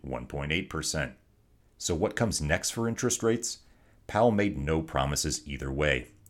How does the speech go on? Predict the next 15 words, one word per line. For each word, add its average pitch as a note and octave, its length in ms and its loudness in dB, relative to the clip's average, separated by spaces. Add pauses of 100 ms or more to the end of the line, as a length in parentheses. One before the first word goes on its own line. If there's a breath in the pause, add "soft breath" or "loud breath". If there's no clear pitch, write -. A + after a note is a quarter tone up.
with - 240 -6
a D2+ 60 -4
September - 680 -2
meeting C#2 440 -6 (100)
eight F#2 220 -6
weeks C#2+ 300 -8
from C#2 200 -4
now C2 320 -2
considered C#2+ 480 -4
an D#2+ 220 -2
option D2 520 -4
for F2 180 0
another D2+ 280 0
rate D2 260 0
increase, D#2+ 640 -4